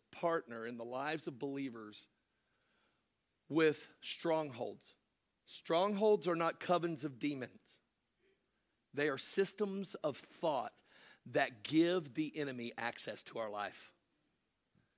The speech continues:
They are systems of thought. Lies, pain, uh,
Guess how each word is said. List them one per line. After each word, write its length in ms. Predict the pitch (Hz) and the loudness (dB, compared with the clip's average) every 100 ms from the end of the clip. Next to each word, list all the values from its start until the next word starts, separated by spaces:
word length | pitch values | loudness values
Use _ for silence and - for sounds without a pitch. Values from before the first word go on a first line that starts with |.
| _ _ - | _ _ 0
They 120 | 147 | 0
are 60 | |
systems 680 | 131 - 220 214 - 143 117 | 0 -2 -2 -2 -4 -6 -8
of 120 | 131 | -10
thought. 500 | - - 101 - - - _ _ _ _ _ _ _ _ 107 | -6 -2 -2 -4 -18 -20 _ _ _ _ _ _ _ _ -12
Lies, 840 | 110 110 113 131 165 190 - - _ _ _ _ - - | -8 -6 -4 -4 -2 -4 -6 -14 _ _ _ _ -18 -10
pain, 800 | 110 123 139 160 170 180 185 185 _ _ - - - | -6 -4 -4 -2 -2 -4 -6 -8 _ _ -20 -20 -10
uh, 120 | 110 | -10